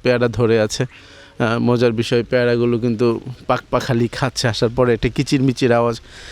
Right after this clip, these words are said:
হ্যাঁ, এটা হচ্ছে বাড়ির একটা ফ্রন্ট সাই-, আহ, ব্যাক সাইড, যেখান দিয়ে কিন্তু একটা সিঁড়িও নেমে গেছে। আপনি চাইলে পেছন পাশ দিয়ে কিন্তু নামতে পারেন।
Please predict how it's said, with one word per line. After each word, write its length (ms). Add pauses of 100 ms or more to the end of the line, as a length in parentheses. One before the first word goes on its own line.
(340)
হ্যাঁ, 280 (100)
এটা 240
হচ্ছে 320
বাড়ির 320
একটা 200
ফ্রন্ট 360
সাই-, 260
আহ, 300
ব্যাক 280
সাইড, 340 (460)
যেখান 440
দিয়ে 160
কিন্তু 260
একটা 360
সিঁড়িও 540
নেমে 300
গেছে। 340 (400)
আপনি 280
চাইলে 300
পেছন 360
পাশ 280
দিয়ে 120
কিন্তু 200
নামতে 360
পারেন। 320